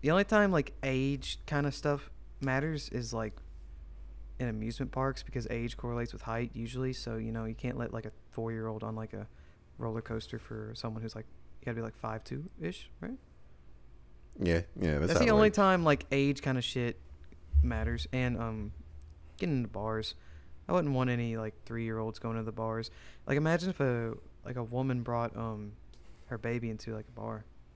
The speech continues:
Speaker 1: a strip
Speaker 2: <laughs>
Speaker 1: club or something. Probably happens. I wouldn't be surprised if, like, uh, workers at a bar, like, just had to bring their children and let 'em sit in the back. I'm sure that happens a lot.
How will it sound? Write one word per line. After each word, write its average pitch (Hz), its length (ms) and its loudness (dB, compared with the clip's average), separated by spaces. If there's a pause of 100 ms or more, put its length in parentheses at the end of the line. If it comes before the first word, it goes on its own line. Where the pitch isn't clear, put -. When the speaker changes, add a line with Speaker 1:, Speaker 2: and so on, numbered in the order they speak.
(100)
Speaker 1:
a 127 120 12
strip - 180 6
Speaker 2:
<laughs> 294 80 6
Speaker 1:
club 107 160 -4 (260)
or - 60 -8
something. 110 320 4 (1300)
Probably 233 220 6
happens. 131 580 2
I 143 60 4
wouldn't 240 160 4
be 254 60 0
surprised 127 460 4
if, 123 140 -2
like, 117 160 -2 (920)
uh, 113 420 0 (220)
workers 123 480 -2
at 120 100 0
a 110 40 -2
bar, 113 500 0
like, 110 220 -4 (160)
just - 420 -8
had 127 140 -4
to 120 80 -6
bring 120 200 -2
their 113 80 -2
children 113 360 -2
and 113 100 -4
let 113 120 -2
'em 110 80 -4
sit 117 160 -6
in 110 60 -6
the 113 60 -4
back. 113 420 -4 (120)
I'm 135 80 -4
sure 151 160 -2
that 123 100 2
happens 113 340 -4
a 113 40 -6
lot. 110 260 -4